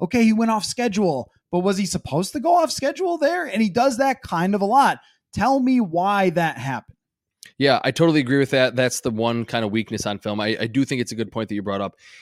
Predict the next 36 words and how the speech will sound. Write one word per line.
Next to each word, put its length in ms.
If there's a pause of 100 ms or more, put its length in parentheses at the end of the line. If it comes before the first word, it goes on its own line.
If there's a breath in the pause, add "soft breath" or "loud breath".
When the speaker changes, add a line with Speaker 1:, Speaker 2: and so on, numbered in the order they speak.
(140 loud breath)
Speaker 2:
He's 200
not, 220
like, 140
scattershot 880
accurate. 440
Like, 200
he, 120
he's 280
not, 220
like, 100
someone 220
that 140
can't 180
hit 100
the 80
broadside 380
of 80
a 40
barn. 260
And 60
I 60
think 260 (400 soft breath)
that 400
seemingly 640
does 540
come 380
with 140
the 100
stronger 440
arm 220
quarterbacks. 360
It's 120
just 160
harder 400
to 100
control 680